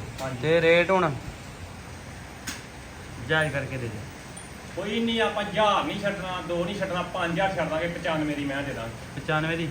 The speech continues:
Speaker 1: ਹਾਂਜੀ।
Speaker 2: ਬਾਨਵੇਂ ਦੀ ਕਰ ਦੇ।
Speaker 1: ਚਲੋ ਫਿਰ, ਬਾਨਵੇਂ ਚ ਛੋੜ ਹੀ ਹੋਣੀ ਜੀ ਹੁਣ।
Speaker 2: ਦੋ ਸੌ?
Speaker 1: ਹਾਂਜੀ, ਦੋ ਸੌ ਹੀ ਛੋਟ ਹੋਣੀ ਜੀ।
Speaker 2: ਠੀਕ।
Speaker 1: ਹਾਂਜੀ।
Speaker 2: ਤੇ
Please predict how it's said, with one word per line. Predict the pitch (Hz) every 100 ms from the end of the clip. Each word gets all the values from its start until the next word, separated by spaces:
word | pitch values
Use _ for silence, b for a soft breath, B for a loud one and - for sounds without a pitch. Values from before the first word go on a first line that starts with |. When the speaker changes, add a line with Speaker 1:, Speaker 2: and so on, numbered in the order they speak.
| -
Speaker 1:
ਹਾਂਜੀ। | 139 131 120
Speaker 2:
ਬਾਨਵੇਂ | 165 165 156 147
ਦੀ | 123
ਕਰ | 117
ਦੇ। | - - - - - - - - -
Speaker 1:
ਚਲੋ | 196 214
ਫਿਰ, | 214
ਬਾਨਵੇਂ | 202 196 202
ਚ | 208 185
ਛੋੜ | 185 175
ਹੀ | 175
ਹੋਣੀ | 180 139
ਜੀ | -
ਹੁਣ। | 262
Speaker 2:
ਦੋ | 143 170
ਸੌ? | 127 147 113 - - 143
Speaker 1:
ਹਾਂਜੀ, | 151 160
ਦੋ | 170 170
ਸੌ | 175
ਹੀ | 202
ਛੋਟ | 170 156
ਹੋਣੀ | 143 127
ਜੀ। | 120 -
Speaker 2:
ਠੀਕ। | 127 120 - - -
Speaker 1:
ਹਾਂਜੀ। | 131
Speaker 2:
ਤੇ | 147 156 170 185